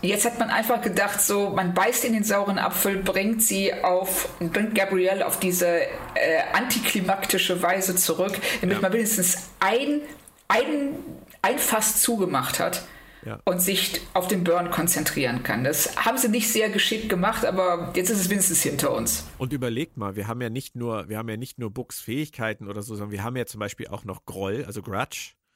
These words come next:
Speaker 1: Ja.
Speaker 2: Ähm, was ist mit dieser Katze los? Wir haben die Frage, was ist überhaupt mit Detmar los? Ähm,
Speaker 1: Ja.
Speaker 2: da ist jetzt seit, seit Wochen, also seit Folgen schon nichts mehr passiert, nachdem sie zu Kalber gesagt hat, sie, sie wäre vielleicht bereit, mal irgendwann drüber zu reden.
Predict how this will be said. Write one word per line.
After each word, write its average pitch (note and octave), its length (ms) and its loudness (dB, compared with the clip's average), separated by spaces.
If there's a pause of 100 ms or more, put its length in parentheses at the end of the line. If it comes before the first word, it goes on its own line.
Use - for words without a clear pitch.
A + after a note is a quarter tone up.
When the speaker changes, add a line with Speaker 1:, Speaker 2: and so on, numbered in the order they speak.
(260)
Speaker 1:
Ja. A2 220 4
Speaker 2:
Ähm, A2 160 -4 (180)
was A2 160 -2
ist B2+ 140 -10
mit B2 100 -6
dieser A2 200 -4
Katze - 360 -8
los? D3 320 -6
Wir G#2+ 120 -2
haben A#2 180 -4
die A2+ 80 -6
Frage, A2 360 -6
was G#2 120 -8
ist C#3 40 -2
überhaupt A#2+ 220 -2
mit - 220 -8
Detmar D#3+ 360 -6
los? F2 440 -10 (640)
Ähm, B2 100 -2
Speaker 1:
Ja. C#4+ 260 2
Speaker 2:
da B2+ 120 0
ist B2+ 100 -4
jetzt C#3+ 160 -4
seit, C3 220 -4
seit A2+ 300 -6
Wochen, F3+ 340 -6
also A#2 160 -6
seit A#2+ 240 -4
Folgen F3+ 460 -4
schon D3 180 -6
nichts - 280 -8
mehr D3 120 -4
passiert, D#3+ 460 -6
nachdem C#3 340 -6
sie C3 180 -4
zu - 140 -12
Kalber C#3 320 -4
gesagt B2 380 -8
hat, C#3+ 140 -6
sie, C3 240 -8
sie A2+ 140 -8
wäre A#2+ 160 -2
vielleicht B2 360 -8
bereit, A2+ 300 -6
mal C3 120 -6
irgendwann B2 300 -8
drüber A#2+ 240 -8
zu - 140 -14
reden. B2 280 -8